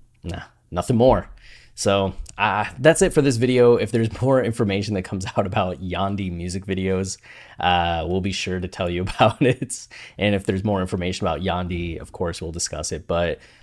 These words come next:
looking ahead and hoping for some new information coming up, uh, the only real Kanye news that has been happening these days has been the divorce rumors,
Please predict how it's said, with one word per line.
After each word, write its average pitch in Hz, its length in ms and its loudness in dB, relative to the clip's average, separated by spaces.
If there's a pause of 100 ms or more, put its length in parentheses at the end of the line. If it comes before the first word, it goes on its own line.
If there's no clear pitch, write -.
(140)
looking 185 340 8
ahead 120 440 6
and 98 180 -2
hoping 113 440 2
for 95 320 0
some 92 220 -2
new 104 240 0
information 87 960 -6
coming 92 300 -4
up, 82 280 -2 (320)
uh, - 160 2
the 135 100 4
only 165 180 6
real 120 300 4
Kanye 104 540 -2
news 104 480 0
that 101 120 -2
has 101 120 -4
been 98 140 0
happening 95 420 -2
these 92 220 -4
days 87 300 -2
has 90 160 -6
been 87 320 -4
the 87 200 -6
divorce 87 420 -4
rumors, 92 560 -4